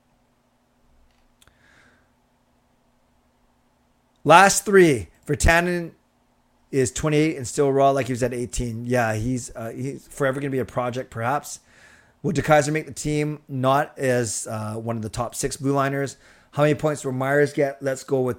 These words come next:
twenty-five. I don't know. I have to do some more research. And as Tristan says, "Clay undercover agent sus." I think that means suspension.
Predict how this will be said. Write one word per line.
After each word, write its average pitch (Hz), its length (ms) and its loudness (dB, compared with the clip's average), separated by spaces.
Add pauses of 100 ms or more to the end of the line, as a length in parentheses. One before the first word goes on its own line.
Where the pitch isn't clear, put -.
(140)
twenty-five. 131 1700 0
I 123 100 0
don't 131 180 0
know. 120 160 -8
I 107 60 -4
have 110 120 -6
to 117 160 -4
do 110 260 -8
some 117 140 -8
more 117 100 -6
research. 110 500 -6 (640)
And 123 240 0
as 127 300 0
Tristan 131 380 -4
says, 120 260 -2
"Clay 135 340 2
undercover 120 600 -4
agent 110 520 -6 (120)
sus." - 560 -8 (320)
I - 40 -20
think 117 140 -6
that 101 160 -10
means 98 400 -8 (300)
suspension. 92 680 -12